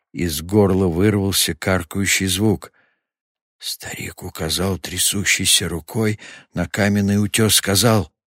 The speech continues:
"Там мертвецы". Зора приподняла голову, пытаясь рассмотреть увиденное стариком.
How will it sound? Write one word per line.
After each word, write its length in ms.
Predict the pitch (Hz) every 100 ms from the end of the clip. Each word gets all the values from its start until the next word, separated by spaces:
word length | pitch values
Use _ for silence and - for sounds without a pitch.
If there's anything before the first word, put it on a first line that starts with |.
| -
"Там 480 | - 95 85 78 - - _ _ _ _ _ _ _ _ _ _ _ _ _ _ _ _
мертвецы". 920 | - - - - 95 - - 110 85 67 _ _ _ _ _ _ _ _ _ _ _ -
Зора 360 | - 87 90
приподняла 680 | 82 85 82 82 90 92 87
голову, 520 | 87 107 107 95 92
пытаясь 540 | - 92 - 92 87 -
рассмотреть 720 | 87 - 80 78 101 95 -
увиденное 580 | 76 80 107 95 98 98
стариком. 720 | - 95 98 - 117 107 73